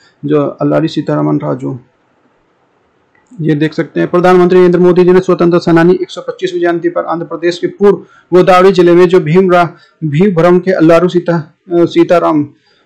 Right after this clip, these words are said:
जो राजू की feet, तीस feet की ऊंची कांस्य मूर्ति का अनावरण किया। अल्लारू जो सीतारामन की एक सौ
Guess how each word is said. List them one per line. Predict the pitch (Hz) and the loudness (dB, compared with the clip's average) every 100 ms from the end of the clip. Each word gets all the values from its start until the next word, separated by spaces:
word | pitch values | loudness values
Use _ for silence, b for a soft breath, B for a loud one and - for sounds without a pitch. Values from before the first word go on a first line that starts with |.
| _ | _
जो | 156 156 170 165 | -4 0 0 2
राजू | 165 170 | 2 2
की | 175 180 | -2 -4
feet, | - 185 185 - _ | -2 -2 -2 -14 _
तीस | 190 185 | -4 0
feet | 185 185 | -2 2
की | |
ऊंची | 180 170 | 0 0
कांस्य | 185 165 180 | -2 -4 0
मूर्ति | 170 156 | 0 -2
का | 170 | -2
अनावरण | 170 160 160 165 | 0 0 0 0
किया। | 170 170 | 0 0
अल्लारू | 156 165 175 190 | 0 2 2 2
जो | 196 | 2
सीतारामन | 175 175 175 170 | 0 0 0 0
की | 185 | 0
एक | 175 | -2
सौ | - | -4